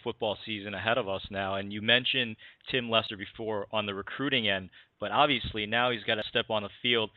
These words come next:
and be the offensive coordinator for the first time as a,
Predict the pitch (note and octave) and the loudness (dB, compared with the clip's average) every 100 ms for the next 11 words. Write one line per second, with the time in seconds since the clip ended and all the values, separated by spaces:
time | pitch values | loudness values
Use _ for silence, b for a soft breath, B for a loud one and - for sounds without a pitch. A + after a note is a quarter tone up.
0 | _ G#2+ G#2 G#2 _ _ A#2+ A#2 A2+ G2 | _ -8 -8 -10 _ _ -2 0 -2 -4
1 | G#2+ A#2+ B2 B2 A#2 G2 - A#2 A#2 A2 | -2 2 2 0 -6 -10 -8 -6 -2 -2
2 | G2+ G2 F#2+ - A2 - G#2 G#2 G2+ F#2 | -2 -4 -8 -4 -2 0 0 0 -2 -8
3 | _ - A2+ | _ -10 -10